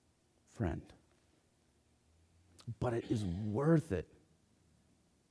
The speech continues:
It is worth it. Even as David would go on to reign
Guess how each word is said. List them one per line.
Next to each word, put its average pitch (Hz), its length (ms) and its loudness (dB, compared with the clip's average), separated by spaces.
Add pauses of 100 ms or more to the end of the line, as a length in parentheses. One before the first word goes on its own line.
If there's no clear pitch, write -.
(1800)
It 135 160 4
is 127 160 6
worth 113 480 0
it. - 160 -8 (2000)
Even 196 280 12
as 127 200 12
David 147 520 10
would 107 200 6
go 135 240 10
on 123 220 12
to 113 180 6
reign 117 580 10